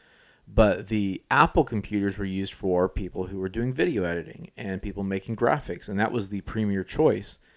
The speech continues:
And so people began to shift their focus from Apple and saying, "Well, it's not just what everybody's using. Apple is different." Apple stock prices tripled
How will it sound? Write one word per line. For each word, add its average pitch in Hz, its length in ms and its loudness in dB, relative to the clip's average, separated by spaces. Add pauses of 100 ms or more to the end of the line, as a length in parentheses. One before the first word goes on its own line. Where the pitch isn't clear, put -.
(340)
And 113 140 0
so 107 500 6 (260)
people 143 340 2
began 120 340 0
to 104 80 -4
shift - 360 4
their 110 120 6
focus 127 420 2
from 101 340 -4
Apple 101 400 0
and 98 140 -6
saying, 95 380 0
"Well, 95 120 2
it's - 140 -8
not 117 240 2
just 107 480 -2
what - 200 -2
everybody's 101 520 6
using. 90 320 -6
Apple 120 360 -4
is - 180 -14
different." 95 500 -4 (480)
Apple 127 240 4
stock 131 400 6
prices 107 540 4
tripled 104 880 4